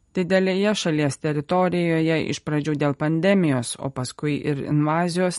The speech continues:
nebėra mokyklų. Arkivyskupas Visvaldas Kulbokas akcentavo svarbų humanitarinių organizacijų indėlį, tačiau apgailestavo, kad mažesnės labdaros organizacijos nutraukė pagalbos teikimą, nes joms dažnai pritrūkdavo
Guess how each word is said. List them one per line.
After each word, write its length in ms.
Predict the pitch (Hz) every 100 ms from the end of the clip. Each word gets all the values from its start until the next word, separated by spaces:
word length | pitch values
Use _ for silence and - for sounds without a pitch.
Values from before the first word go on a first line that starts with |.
| -
nebėra 380 | 175 156 151 147
mokyklų. 640 | 147 143 208 202 147 135 113 - -
Arkivyskupas 720 | - 143 143 - - 147 139 151
Visvaldas 580 | 139 147 139 143 139
Kulbokas 720 | - 180 180 165 139 139 - -
akcentavo 720 | 202 - 190 170 170 165 165
svarbų 600 | 151 156 165 175 165 180 165 151
humanitarinių 840 | 156 147 139 131 139 131 139 143 -
organizacijų 920 | 147 147 151 135 139 139 - 151 151 -
indėlį, 540 | 196 202 165 139 127 - _
tačiau 240 | 151 - 151
apgailestavo, 960 | 165 175 170 165 - 190 190 170 123 -
kad 160 | 139 143
mažesnės 640 | 143 196 214 147 123 - -
labdaros 560 | 139 131 139 139 135 -
organizacijos 960 | 143 139 143 139 139 151 - 180 175 - 185
nutraukė 640 | 185 170 160 160 - 185
pagalbos 640 | 180 165 151 147 147 139
teikimą, 640 | - 160 147 233 202 123 - _ _ -
nes 160 | 180 -
joms 240 | 202 196
dažnai 400 | 175 165 190 190
pritrūkdavo 640 | 170 160 151 147 147 147